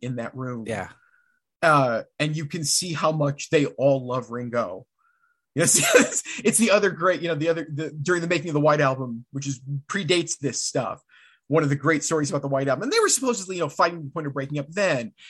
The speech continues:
Speaker 1: It got so miserable that Ringo quit. Ringo left the band. Ringo went, left the recording studio and was away for days. And, and at that point,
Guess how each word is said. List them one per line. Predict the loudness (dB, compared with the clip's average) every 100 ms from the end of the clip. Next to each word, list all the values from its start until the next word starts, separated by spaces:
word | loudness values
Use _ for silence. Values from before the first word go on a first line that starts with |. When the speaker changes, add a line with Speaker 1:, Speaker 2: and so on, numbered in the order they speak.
| -18 0
Speaker 1:
It | 0 2
got | 0 2
so | 0
miserable | 2 -2 0 0
that | 0 0
Ringo | -2 2 2 2
quit. | -2 -4 -4 -6 _ _ _ _ _ _
Ringo | -4 0 2
left | 2 -2 -4 -6
the | -6
band. | -4 -4 -8 -10
Ringo | -4 0 0 -2 -10 -12
went, | -4 0 0 -2 -6
left | 2 2 2
the | -6
recording | -4 -2 -4
studio | -2 -4 -2 -4 -6 -6
and | -4 -2 -4 -10 -6
was | -4 -2
away | 0 0
for | 0 -4
days. | -4 -2 0 -2 -6 -12 -16 -20 -18 -2
And, | 0 2 -2 0
and | 0 0 0
at | -2 4
that | 2 2
point, | -2 -2 -4